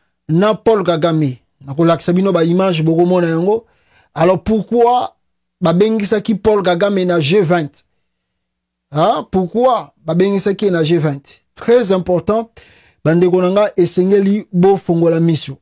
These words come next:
Ah ! Toyebaka te, lelo toyebi. Willy Ngoma, tanga alakisaka biso bafoto na ye na Vital Kamerhe. Bato bandeko koloba, "Oh non, aza rebelle, azokosa." Mais Willy Ngoma, peuple congolais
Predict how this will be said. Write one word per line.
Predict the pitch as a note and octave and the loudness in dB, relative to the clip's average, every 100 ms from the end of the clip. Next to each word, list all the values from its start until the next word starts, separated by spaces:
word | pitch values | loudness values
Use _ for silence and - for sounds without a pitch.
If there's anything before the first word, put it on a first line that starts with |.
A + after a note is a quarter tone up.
| - | -2
Ah ! | C#4+ A#3+ - - _ _ _ _ - - _ _ _ | 0 0 -4 -12 _ _ _ _ -20 -20 _ _ _
Toyebaka | A3+ C#4 D4+ A#3 A3 G#3 | 2 2 2 2 2 2
te, | C#4 C#4 C4 - - | 4 4 2 -4 -4
lelo | F#3 A3 B3+ B3 | 2 4 4 2
toyebi. | A#3+ G#3 F#3+ D#3 D3 - _ _ | 4 4 4 0 -6 -10 _ _
Willy | C#3+ G#3 A#3+ C4+ | 0 2 2 2
Ngoma, | C4 C4+ A#3 | 2 2 0
tanga | A3+ G#3+ A#3 | 0 0 2
alakisaka | A3 - C4 B3+ | 0 -2 -2 -2
biso | B3 A#3+ B3+ | -2 -2 0
bafoto | G3+ - G#3 B3+ | -2 0 0 0
na | A#3 | 2
ye | A3+ A#3+ | 4 2
na | A#3+ A#3+ F#3+ - _ _ - | 2 -2 -4 -10 _ _ -4
Vital | B2 G3+ C4+ A#3+ | 0 0 0 0
Kamerhe. | G#3 G#3 G#3+ B3 A#3 G#3 - - | 0 0 2 2 2 0 -4 -4
Bato | E3 F#3+ | -2 0
bandeko | F#3+ A#3+ | 2 2
koloba, | A3+ G#3 A3 | 2 2 2
"Oh | C4 C#4+ | 2 2
non, | C#4 C#4+ D4 C#4+ C#4 _ _ _ _ | 0 0 0 -4 -8 _ _ _ _
aza | E3+ A3+ C4+ | -4 -2 0
rebelle, | B3+ B3 C#4 C4 | 0 0 0 0
azokosa." | B3 C#4 C#4 C4+ C4+ A#3 - _ _ _ _ | 0 0 0 0 -2 -4 -6 _ _ _ _
Mais | D#3 | -2
Willy | E3+ G#3+ B3+ D#4 | 0 2 2 0
Ngoma, | C#4 C4+ A#3+ G#3+ - _ _ _ _ _ _ _ _ | 0 0 0 -4 -8 _ _ _ _ _ _ _ _
peuple | A#3+ F#3 G#3 | -2 2 0
congolais | G3 F#3+ F#3+ G#3+ B3 | 2 0 0 0 -2